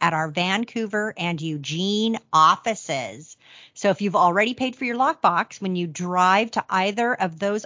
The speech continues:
offices, you can park in a specially designated pickup space and just call us. And we'll get that lockbox handed down to you and just come on out and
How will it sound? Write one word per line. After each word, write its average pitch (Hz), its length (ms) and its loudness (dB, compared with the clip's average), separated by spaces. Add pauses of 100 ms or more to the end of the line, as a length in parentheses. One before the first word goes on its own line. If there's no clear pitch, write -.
offices, 190 840 0 (420)
you 220 340 -2
can 226 180 0
park 226 400 0
in 202 100 -4
a 190 60 -4
specially 247 800 -2
designated 226 640 2
pickup 240 260 -2
space - 480 -10
and 175 260 -4
just 185 160 -6
call 294 220 6
us. - 320 -8 (400)
And 175 200 0
we'll 175 100 -2
get 190 160 -2
that 196 120 4
lockbox 202 540 2
handed 220 360 -4
down 220 300 2
to 233 100 -10
you 254 220 -8
and 233 120 -8
just 180 160 -12
come 214 180 -4
on 214 120 0
out 220 280 0
and 165 320 -10